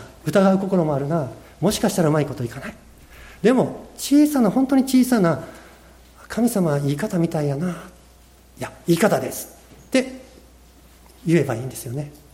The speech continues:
そう信じましょうっていうことなんです。ルカによる福音書にも、イエス様おっしゃいました。十七章の六節で、「しかしイエスは言われた。もしあなた方にからし種ほどの信仰があったなら、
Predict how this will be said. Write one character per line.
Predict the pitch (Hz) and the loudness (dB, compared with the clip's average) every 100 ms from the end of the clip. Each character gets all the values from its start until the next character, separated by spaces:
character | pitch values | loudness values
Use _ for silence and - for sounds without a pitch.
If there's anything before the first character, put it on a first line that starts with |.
| - | -4
そ | 214 | -2
う | |
信 | 196 220 | 0 0
じ | 208 | 0
ま | 202 | 0
し | 185 147 | 0 -2
ょ | |
う | |
っ | - - | -8 -10
て | 139 | -6
い | |
う | |
こ | 123 | -6
と | 120 | -8
な | 117 | -12
ん | |
で | - | -16
す。 | - - - - - - - - | -20 -20 -20 -20 -20 -18 -18 -2
ル | 196 | 2
カ | 233 | 6
に | 208 | 6
よ | 190 | 6
る | |
福 | 170 185 | 4 4
音 | 180 | 4
書 | 180 | 6
に | 170 | 4
も、 | 175 175 117 - - - | 6 4 0 -10 -10 -2
イ | |
エ | 156 | 0
ス | |
様 | 160 135 | 2 2
お | |
っ | |
し | 131 | 2
ゃ | 147 | 2
い | 131 | 2
ま | 127 | 0
し | |
た。 | 127 | -2
十 | 113 160 | 0 2
七 | 160 147 | 4 2
章 | 143 131 | 0 -2
の | 123 | -2
六 | 139 143 | -2 -4
節 | 120 120 | -6 -2
で、 | 143 160 - - - - - - | -2 -4 -12 -20 -20 -20 -20 -8
「し | - | -4
か | - 240 | 0 2
し | 226 | 4
イ | 220 | 4
エ | |
ス | 220 | 4
は | 196 | 4
言 | 175 | 6
わ | 160 | 4
れ | |
た。 | 156 131 | 2 4
も | 180 | 4
し | 277 - - | 4 0 2
あ | |
な | 208 | 4
た | 208 | 6
方 | 196 196 175 | 4 6 6
に | 208 - - - - | 6 2 -10 -18 -10
か | - | 0
ら | 214 | 2
し | 226 247 | 2 2
種 | 233 202 | 4 4
ほ | 165 | 4
ど | 165 | 4
の | 147 | 4
信 | 131 208 214 | 4 2 4
仰 | 208 190 | 4 4
が | 180 | 4
あ | |
っ | 151 - | 2 2
た | 165 | 2
な | 120 | 2
ら、 | 113 | 0